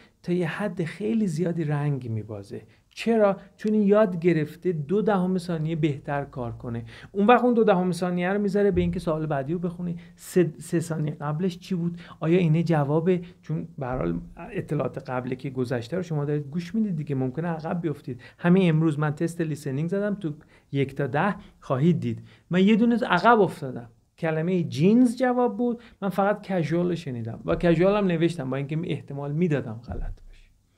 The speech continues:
عقب افتادم. اگه ذهن من آمادهٔ یک و دو دهم باشه دیگه این اتفاقا بچه‌ها نمیافته. خب می‌خوایم بریم رو مانیتور و تست رو ببینیم، وبسایت رو بهتون معرفی کنم.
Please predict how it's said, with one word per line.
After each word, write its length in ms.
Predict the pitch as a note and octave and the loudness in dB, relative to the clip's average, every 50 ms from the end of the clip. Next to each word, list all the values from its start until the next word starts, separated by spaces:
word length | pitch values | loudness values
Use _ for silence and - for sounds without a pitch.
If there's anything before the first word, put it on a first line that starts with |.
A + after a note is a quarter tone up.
| _ _ _ _ _ _ _ - | _ _ _ _ _ _ _ -10
عقب 280 | A#2+ B2+ D#3 A3 C4+ D4 | -4 4 4 6 6 6
افتادم. 500 | D4 - - - C3 A#2 A2+ A2+ - - _ _ _ _ _ _ _ _ _ - - - - - | 2 0 -4 -8 -12 -12 -12 -14 -18 -20 _ _ _ _ _ _ _ _ _ -20 -16 -14 -4 0
اگه 280 | - E3+ D#3+ - - | 2 2 2 2 0
ذهن 340 | F#3+ C#3 F3 E3+ D#3+ E3+ E3+ | 0 2 2 2 4 4 2
من 160 | E3+ E3 - | 2 2 0
آمادهٔ 420 | - D#3+ D#3 D#3 D#3+ E3 D3+ D#3+ D#3+ | 0 0 0 2 2 2 0 0 0
یک 280 | D#3+ E3+ E3 E3+ E3+ | 0 0 -2 -2 -2
و 40 | E3 | -2
دو 100 | D#3+ E3 | -2 0
دهم 260 | D#3+ D#3+ D#3+ E3 E3 | 0 0 0 0 -2
باشه 220 | D#3+ D#3+ D#3 A3+ G#3+ | -2 -2 -2 -2 -2
دیگه 200 | G3+ F#3+ G3 A3 | -2 0 0 0
این 100 | G#3+ G#3 | 0 0
اتفاقا 360 | F#3+ G#3 - - D#3 D3+ E3+ | -2 -4 -6 -6 -6 -4 -2
بچه‌ها 560 | F#3 F3+ F3 - F#3+ F#3 G3 A3+ B3+ - - _ _ _ _ _ _ - | -2 -2 -2 -2 -2 -2 -2 -2 -4 -8 -14 _ _ _ _ _ _ -12
نمیافته. 680 | C3 A2+ G#2 A2 A2+ G#2+ G#2 - - - - - - - - - - - - - - - - | -10 -10 -10 -10 -10 -10 -12 -12 -16 -18 -20 -20 -14 -10 -8 -8 -8 -10 -14 -18 -20 -20 -20
خب 280 | _ - - C#4+ D4 D4 - - _ _ _ _ _ _ _ _ _ _ _ _ _ _ _ _ _ _ _ _ _ _ _ - | _ 4 4 4 4 4 0 -10 _ _ _ _ _ _ _ _ _ _ _ _ _ _ _ _ _ _ _ _ _ _ _ 0
می‌خوایم 240 | F3 F3 F#3+ G#3 | 4 6 6 6
بریم 160 | G3 G#3 G#3 G#3 | 8 6 6 4
رو 80 | G3+ | 4
مانیتور 600 | F#3 E3+ D#3 D3+ D3 D3+ G3 A3+ C4 C#4 C4 A3+ G#3+ - - - - - D#3 D3 | 2 2 2 0 0 4 6 6 8 6 6 4 0 -6 -8 -10 -10 -10 -4 -2
و 260 | D3+ D3 D3 C#3+ C#3 | -2 0 0 -2 -2
تست 340 | C#3+ - F#3 F3+ F3 - - | -2 -2 -4 -4 -2 -4 -2
رو 60 | F3 | -2
ببینیم، 500 | E3+ F#3 F3 G3 F#3+ F#3 F#3 F3+ F3+ F3+ | 0 0 0 0 2 2 2 0 0 -2
وبسایت 540 | E3+ D#3 C#3+ B2+ B2+ A#2+ - C#3+ C3+ C3 - | -4 -6 -6 -6 -8 -6 -4 -6 -6 -4 -4
رو 60 | B2+ | -4
بهتون 240 | B2+ B2 - C#3+ C3+ | -4 -4 -4 -6 -6
معرفی 360 | B2 A#2 A2+ A#2 A#2 - G3 | -4 -4 -4 -4 -4 -4 -4
کنم. 340 | - G3+ G3 F#3+ F#3+ F#3+ | -2 0 0 0 -2 -4